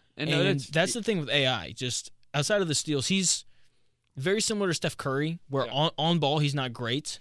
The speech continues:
Speaker 2: but look, but he's a smart player. He knows where to be,
Speaker 1: Yeah.
Speaker 2: and because of that, he's able to take chances and grab steals.
Speaker 1: Yeah.
Speaker 2: Um, whereas, like, Kawhi,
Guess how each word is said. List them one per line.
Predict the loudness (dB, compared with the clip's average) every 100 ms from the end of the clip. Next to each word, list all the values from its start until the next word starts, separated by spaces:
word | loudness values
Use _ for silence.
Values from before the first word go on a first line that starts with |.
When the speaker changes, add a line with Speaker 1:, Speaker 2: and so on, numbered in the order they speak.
| -4
Speaker 2:
but | -2
look, | -2 -6
but | -4
he's | -2 -2
a |
smart | -2 -2 -2
player. | 0 0 0
He | -2
knows | -4 -2
where | -2
to | -4
be, | -4 -2 -2 -4 -8 -20
Speaker 1:
Yeah. | -12 -2
Speaker 2:
and | 0 0
because | 0 0 0
of |
that, | 2 0 0
he's | -2
able | -2 -2
to | -2
take | -2 0
chances | 0 -2 -2 -4 -4 -8 -14 -18 -8
and | -4
grab | -2 -4
steals. | -2 -2 -2 -6 -10
Speaker 1:
Yeah. | -4 -2 0 -2
Speaker 2:
Um, | -6 -12 -20 _ -2
whereas, | 2 2
like, | 0 -4
Kawhi, | -2 2 4 4 0 -4